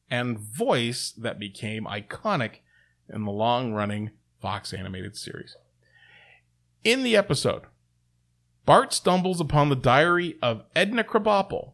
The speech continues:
who was voiced by the late, great Marcia Wallace, who won an Emmy for the role in nineteen ninety-two. For more than one hundred and seventy-five episodes,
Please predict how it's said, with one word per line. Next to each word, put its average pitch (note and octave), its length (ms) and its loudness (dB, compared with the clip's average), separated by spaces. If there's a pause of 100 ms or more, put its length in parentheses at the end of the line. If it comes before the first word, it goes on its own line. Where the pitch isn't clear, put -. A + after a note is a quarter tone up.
(120)
who A#2 100 -6
was A#2 160 -4
voiced C#3 400 0
by A#2 200 0
the G#2 120 -10
late, B2 320 -4
great B2+ 340 -4
Marcia B2 420 0
Wallace, F#3 640 -2 (380)
who B2 120 -2
won D3 180 2
an F3+ 140 -2 (100)
Emmy G3+ 340 2
for A#2 200 -2
the G#2+ 100 -2
role G#2+ 300 0
in G#2+ 80 -4
nineteen A2+ 340 -4
ninety-two. G#2+ 680 -6 (1160)
For B2+ 200 6
more F#3 280 4
than G3+ 260 4
one G3+ 160 6
hundred G3 260 4
and F3 100 0
seventy-five F3+ 800 2
episodes, A2 840 0